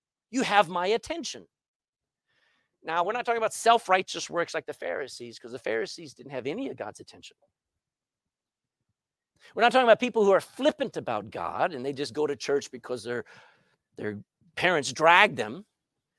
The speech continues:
But these are people, God, P-, Peter says, there are people who are tired of their sin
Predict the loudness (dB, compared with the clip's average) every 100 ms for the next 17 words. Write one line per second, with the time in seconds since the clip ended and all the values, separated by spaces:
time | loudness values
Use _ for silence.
0 | _ _ _ _ _ -8 -4 -2 -4 -2
1 | -4 2 4 4 0 _ 6 6 6 -2
2 | -20 _ -20 -2 2 4 4 4 2 0
3 | -2 0 -2 -4 -6 -6 -4 -2 -2 -2
4 | 0 0 -2 -4 -4 -4 -6 -6